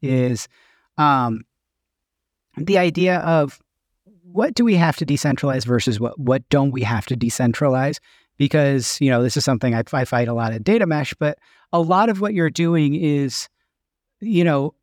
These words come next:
somewhat centralized, somewhat decentralized, and you're kind of, it seems like you're finding the balance, and it might be different even in each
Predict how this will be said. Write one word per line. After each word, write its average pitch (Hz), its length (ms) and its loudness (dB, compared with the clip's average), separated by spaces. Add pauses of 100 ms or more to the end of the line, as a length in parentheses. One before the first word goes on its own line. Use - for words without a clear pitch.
somewhat 202 500 2
centralized, 175 640 0
somewhat 165 440 0
decentralized, 151 880 0
and 143 120 0
you're 139 120 -2
kind 156 240 0
of, 139 120 -6 (420)
it 190 200 -8
seems 170 260 2
like 160 160 0
you're 175 80 2
finding 147 400 0
the 135 80 -2
balance, 156 520 0
and 143 100 0
it - 20 0
might 143 220 0
be 131 100 -2
different 135 320 0
even 123 200 0
in 127 100 -2
each 117 280 -4